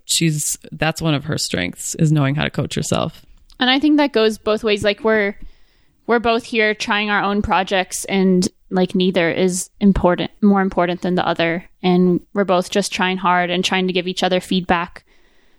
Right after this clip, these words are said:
Speaker 2: when it's helpful. And I think we've both helped each other, like, overcome some different obstacles, whether they're physical or mental or whatever it is. So I think we work really well together. I mean, we've been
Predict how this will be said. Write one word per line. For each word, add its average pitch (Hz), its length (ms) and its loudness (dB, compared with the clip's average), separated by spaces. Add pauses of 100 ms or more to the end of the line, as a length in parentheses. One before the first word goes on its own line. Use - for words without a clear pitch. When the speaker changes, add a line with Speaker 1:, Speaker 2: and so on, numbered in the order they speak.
(220)
Speaker 2:
when 208 200 0
it's 202 140 -4
helpful. 180 600 -2 (220)
And 220 80 0
I 220 80 0
think 233 120 -2
we've 226 140 -2
both 190 280 -2
helped 185 280 -4
each 185 160 -4
other, 170 400 -2 (180)
like, 185 240 -2 (120)
overcome 185 560 0
some 175 220 -2
different 175 360 -2 (540)
obstacles, 170 840 -4 (220)
whether 170 500 0
they're 160 160 -2
physical 196 480 0
or 165 60 2
mental 175 320 0
or - 420 -2 (200)
whatever 175 280 -2
it 160 100 0
is. - 300 -2 (280)
So 240 100 0
I 233 40 2
think 254 160 -2
we 254 100 -6
work 190 200 -6
really 196 160 2
well 175 140 0
together. - 420 -6
I 226 80 2
mean, 214 280 2 (440)
we've 226 220 2
been 214 320 0